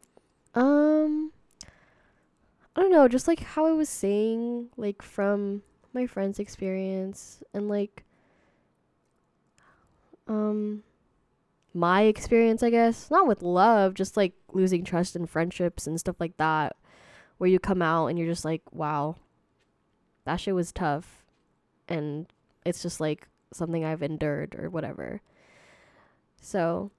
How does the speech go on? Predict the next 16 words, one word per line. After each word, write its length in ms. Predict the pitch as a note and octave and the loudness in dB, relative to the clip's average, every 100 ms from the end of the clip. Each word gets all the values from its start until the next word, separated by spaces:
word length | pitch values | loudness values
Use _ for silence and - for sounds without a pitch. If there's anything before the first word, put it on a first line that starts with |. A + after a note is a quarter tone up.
| _ - | _ 0
I 100 | A#3 | 4
think 180 | E4 | 6
in 80 | D#4+ | 4
certain 280 | - A3 A3+ | 6 6 6
situations, 800 | A#3+ - F#3+ F#3 - G#3 G#3 G3+ | 4 4 2 2 2 2 2 0
obviously, 540 | - E3 F3 F3 F#3+ F#3 | 0 0 -2 -4 -2 0
like, 220 | F3 E3 | -2 -4
love 320 | D#3 D#3 D#3+ | -4 -4 -6
can 180 | - F3+ | -8 -6
be 120 | E3 | -4
so 280 | - - E3 | -4 -4 -4
good. 460 | E3+ D#3 D#3 D#3+ - _ - | -2 -2 -2 -4 -8 _ -16
L-, 220 | - D#3 | -10 -6
everyone 440 | G2+ G3 C4 C#4+ C4 | -2 4 6 6 2
deserves 440 | G#3+ G3 F3+ F#3 | -2 -4 -8 -8
love, 400 | D#3+ D#3+ F#3 - | -10 -8 -12 -18